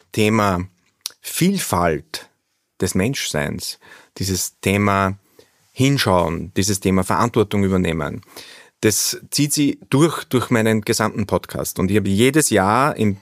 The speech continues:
Pride-Monat, also im Monat Juni, eine Folge, wo es um das Thema Diskriminierung geht, wo es um das Thema Menschenwürde geht. Und ich habe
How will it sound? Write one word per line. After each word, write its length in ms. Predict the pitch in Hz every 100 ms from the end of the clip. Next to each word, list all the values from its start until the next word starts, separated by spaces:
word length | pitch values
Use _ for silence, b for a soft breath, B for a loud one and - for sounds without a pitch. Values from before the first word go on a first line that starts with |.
| _
Pride-Monat, 680 | - 92 123 135 131 147 143
also 180 | 73 104
im 80 | 98
Monat 400 | 98 95 85 -
Juni, 640 | 95 101 107 113 131 147
eine 200 | 92 101
Folge, 400 | - 90 104 113
wo 60 | 107
es 80 | 104
um 100 | 98
das 120 | 98
Thema 240 | 95 92 98 -
Diskriminierung 600 | 92 - 87 104 147 131
geht, 260 | 127 127
wo 80 | 113
es 100 | 95
um 120 | 95
das 160 | 90 -
Thema 280 | 90 87 87 B B B _ -
Menschenwürde 880 | 98 95 127 - 147 120 127 180 143
geht. 360 | - 127 175 - B B B B B
Und 180 | - 123
ich 80 | 131
habe 140 | 123